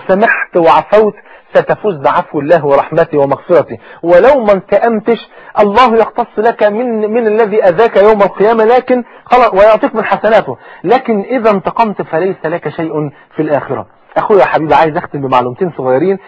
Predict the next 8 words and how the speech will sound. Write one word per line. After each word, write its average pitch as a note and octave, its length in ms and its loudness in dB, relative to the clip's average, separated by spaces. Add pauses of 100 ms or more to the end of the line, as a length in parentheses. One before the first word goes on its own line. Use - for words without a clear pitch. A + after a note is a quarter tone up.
(160)
الحاجة G#3 320 -2
الأولية D#3 540 -2 (360)
إن C#3 220 -6
من C#3+ 180 -8
أسماء E3+ 380 -10
المولى C#3+ 380 -4
عز A#2+ 240 -6
وجل A#2+ 320 -6